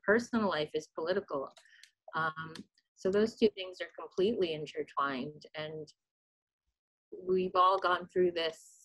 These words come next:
together. And I, I guess when I made the work, I was hoping for a little bit of interchange, interconnectedness with the audience, even though, you know, you,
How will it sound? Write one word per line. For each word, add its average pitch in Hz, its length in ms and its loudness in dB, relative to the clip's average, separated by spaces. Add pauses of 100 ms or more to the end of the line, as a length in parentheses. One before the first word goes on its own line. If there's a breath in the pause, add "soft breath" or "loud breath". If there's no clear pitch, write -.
(760)
together. 160 840 2
And 156 280 -6 (680)
I, 160 240 -8 (640)
I 151 40 -6
guess - 440 -6 (480)
when 170 180 -6
I 160 120 -8
made 170 200 -8
the 156 80 -4
work, 185 340 0
I 160 40 0
was 156 220 -4
hoping 180 300 -4
for 170 140 -6
a 165 120 -4
little 185 200 4
bit 175 280 -2
of 160 160 0 (1000)
interchange, 190 1040 2
interconnectedness 180 1040 -2 (460)
with 185 160 0
the 180 120 0
audience, 160 600 -4
even 165 240 -10
though, 151 180 -4
you 151 160 -2
know, 147 160 -8
you, 143 160 -6